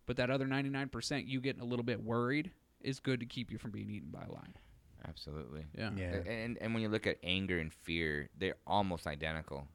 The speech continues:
Speaker 2: Almost.
Speaker 1: Yeah.
Speaker 2: Like, the way they feel. When I've been s-, like, really scared or I've been really angry.
Speaker 1: Yeah.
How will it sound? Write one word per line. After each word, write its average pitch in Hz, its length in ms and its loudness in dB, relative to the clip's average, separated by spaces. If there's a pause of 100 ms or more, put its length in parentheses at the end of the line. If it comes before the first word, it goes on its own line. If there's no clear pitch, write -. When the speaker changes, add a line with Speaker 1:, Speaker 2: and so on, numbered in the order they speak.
(260)
Speaker 2:
Almost. 95 380 8
Speaker 1:
Yeah. 123 140 6
Speaker 2:
Like, 95 180 4
the 95 100 6
way 90 180 6
they 92 160 4
feel. 98 240 4
When 92 120 4
I've 98 120 6
been 107 140 6
s-, - 140 -4 (180)
like, 82 200 -4
really 92 300 2
scared 87 640 4
or 90 180 6
I've 85 220 6
been 85 160 0
really 85 280 2
angry. 90 540 -2
Speaker 1:
Yeah. 104 220 0